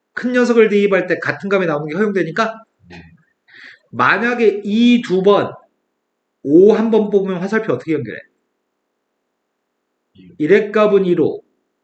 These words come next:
Speaker 1: 이의 값도 일호, 오, 삼의 값 오로 가면 돼?
Speaker 2: 네.
Speaker 1: 날 좀 납득하셨나요? 그럼 이 조건을 만족할 겁니다. 일을 여러 번 뽑아도 되고, 이를 여러 번 뽑아도 돼?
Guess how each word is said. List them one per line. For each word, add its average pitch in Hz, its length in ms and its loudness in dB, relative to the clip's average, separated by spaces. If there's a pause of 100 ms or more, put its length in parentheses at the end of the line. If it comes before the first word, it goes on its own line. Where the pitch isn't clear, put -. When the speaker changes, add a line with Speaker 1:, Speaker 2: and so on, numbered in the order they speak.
(500)
Speaker 1:
이의 190 380 2
값도 196 260 -4
일호, 135 400 -4 (720)
오, 131 200 -10
삼의 220 380 -2
값 190 160 0
오로 160 140 2
가면 160 180 0
돼? 226 180 0 (440)
Speaker 2:
네. 87 160 -20 (1120)
Speaker 1:
날 131 160 -10
좀 147 80 -10
납득하셨나요? 180 760 -4 (520)
그럼 156 160 -8
이 151 40 -6
조건을 160 280 -2
만족할 139 320 -4
겁니다. - 300 -16 (1120)
일을 190 300 4
여러 196 180 4
번 202 140 2
뽑아도 190 260 -2
되고, 95 240 -8 (160)
이를 160 240 4
여러 160 160 4
번 165 120 0
뽑아도 160 280 -4
돼? 277 180 -2